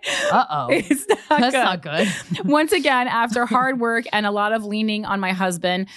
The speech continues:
Speaker 2: this is another thing I continue to work on overcoming.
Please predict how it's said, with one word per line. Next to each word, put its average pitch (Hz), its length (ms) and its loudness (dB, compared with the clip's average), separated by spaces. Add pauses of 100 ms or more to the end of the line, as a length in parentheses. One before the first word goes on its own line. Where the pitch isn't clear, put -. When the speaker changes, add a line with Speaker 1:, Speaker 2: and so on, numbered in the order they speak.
(120)
Speaker 2:
this 214 180 2
is 233 120 0
another 202 300 2
thing 196 160 -2
I 185 100 -2
continue 190 400 0
to 185 80 0
work 175 220 -2
on 175 140 -2
overcoming. 170 800 -4